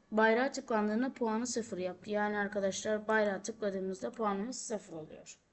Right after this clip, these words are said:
Arkadaşlar Orange'da yine aynı ama burada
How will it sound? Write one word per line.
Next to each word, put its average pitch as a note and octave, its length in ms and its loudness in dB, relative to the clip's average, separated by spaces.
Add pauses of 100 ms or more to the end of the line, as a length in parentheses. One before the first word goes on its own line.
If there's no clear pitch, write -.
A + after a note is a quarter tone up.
(1160)
Arkadaşlar B3+ 760 2 (240)
Orange'da B3+ 920 6 (140)
yine B3 220 4
aynı A#3+ 680 6 (300)
ama A#3 340 0
burada C#4 760 4